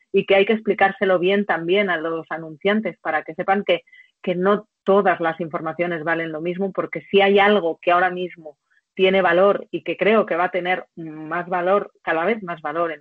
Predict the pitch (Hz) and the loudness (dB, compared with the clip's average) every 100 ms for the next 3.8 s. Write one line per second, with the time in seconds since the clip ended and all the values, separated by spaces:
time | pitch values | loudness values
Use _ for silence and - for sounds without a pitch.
0 | 147 147 151 143 147 - 175 180 165 160 | -18 -20 -20 -20 -12 -8 -8 -8 -12 -12
1 | 160 165 214 _ _ _ _ - 160 156 | -12 -8 -8 _ _ _ _ -10 -6 -2
2 | 180 175 180 170 180 202 202 208 190 214 | -2 0 -2 -2 -2 -2 -2 -2 2 2
3 | 202 180 160 151 143 143 170 156 | 2 0 0 -2 -4 -4 -4 -4